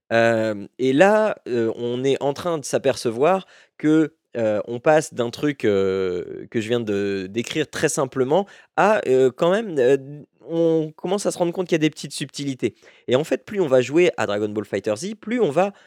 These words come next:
heu, se rendre compte que, heu, c'est pas un, un, des, des petites p-, heu, ce, des, des, des petites possibilités supplémentaires, des petites subtilités. C'est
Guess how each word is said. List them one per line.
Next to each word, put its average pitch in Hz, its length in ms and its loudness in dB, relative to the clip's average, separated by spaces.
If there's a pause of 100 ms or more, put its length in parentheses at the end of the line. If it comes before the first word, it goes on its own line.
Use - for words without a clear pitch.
(240)
heu, 113 320 6
se - 160 0
rendre 131 200 2
compte 208 220 -2
que, 151 120 0
heu, 117 340 4
c'est - 140 -8
pas 214 160 -2
un, 139 280 2
un, 123 100 -8
des, 135 280 -2 (160)
des 131 180 -4
petites - 360 -8
p-, - 140 -8
heu, 127 360 6
ce, 117 520 2
des, 117 540 0
des, 107 160 -12
des 117 180 -6
petites - 280 -14
possibilités 135 560 -6
supplémentaires, 135 640 -2
des 127 100 -2
petites 131 240 -14
subtilités. 139 560 -6 (260)
C'est - 380 -2